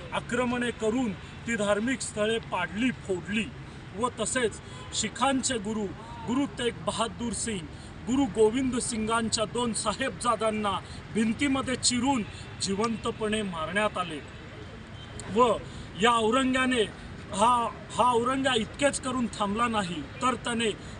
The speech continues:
श्री काशी विश्वेश्वराचे मंदिर देखील फोडले, श्री सोरटी सोमनाथाचे मंदिर फोडले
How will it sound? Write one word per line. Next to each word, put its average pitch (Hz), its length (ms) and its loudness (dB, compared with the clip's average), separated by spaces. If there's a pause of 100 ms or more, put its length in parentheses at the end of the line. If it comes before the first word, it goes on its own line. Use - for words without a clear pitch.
(120)
श्री 247 140 2
काशी 208 400 0
विश्वेश्वराचे 233 880 0
मंदिर 208 440 0
देखील 208 360 0
फोडले, - 480 -4 (360)
श्री 262 140 6
सोरटी 233 460 2
सोमनाथाचे 269 720 2
मंदिर 254 380 2
फोडले 202 500 2